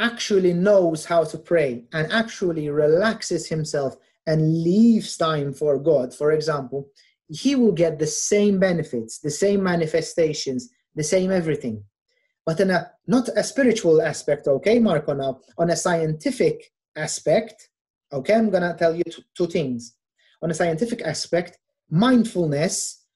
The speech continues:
has been proven, as also self-hypnosis, has been proven to help people significantly reduce stress, significantly reduce their brainwave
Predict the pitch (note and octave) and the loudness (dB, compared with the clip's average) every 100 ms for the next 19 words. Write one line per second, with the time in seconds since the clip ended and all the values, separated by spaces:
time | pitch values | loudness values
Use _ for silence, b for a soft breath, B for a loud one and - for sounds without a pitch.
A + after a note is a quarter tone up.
0 | _ _ - E3 D3+ C4 C#4 - F3 C3+ | _ _ -6 -4 -2 0 2 2 0 0
1 | C3 D#3 G3+ - _ _ G3 F3+ G3+ A3 | -4 -6 -6 -12 _ _ -2 0 4 4
2 | G3+ F3+ E3+ D3+ - _ - - F#3+ E3+ | 4 2 2 0 -4 _ -8 0 0 0
3 | F3 F3 E3+ D#3+ - C3 D#3 - - _ | -4 -2 0 0 0 -2 -2 -4 -12 _
4 | _ _ _ - F3 D#3 G#3+ C4 A#3 F3+ | _ _ _ -4 -4 0 2 2 4 2
5 | D3+ D#3 D#3 D3+ A3 A#3+ G3 D3+ - D3+ | 2 -2 -2 0 2 2 0 -4 -2 -4
6 | D#3 _ - - E3+ - F#3 C#4+ B3+ G#3+ | -4 _ -14 -6 -6 0 2 2 2 0
7 | G3+ E3 D#3 D3 C#3+ C#3+ C#3+ C3 D#3+ A#3+ | 0 -4 -4 -6 -6 -6 -6 -4 0 2
8 | A3+ - C#3+ D3+ - - - D#3+ G#3+ B3 | 0 -2 0 0 -2 -10 -10 0 2 2
9 | G#3+ F#3+ D#3+ D#3 C#3+ - b _ C#3 C#3 | 0 -2 -4 -4 -6 -6 b _ -4 -2
10 | D#3 A3+ G#3 D3+ D3+ C#3+ C3 - - B2+ | 2 2 2 2 2 4 2 -4 -6 2
11 | G3+ F#3 C#3 B2+ D3 F#3+ | 4 4 0 0 -2 -4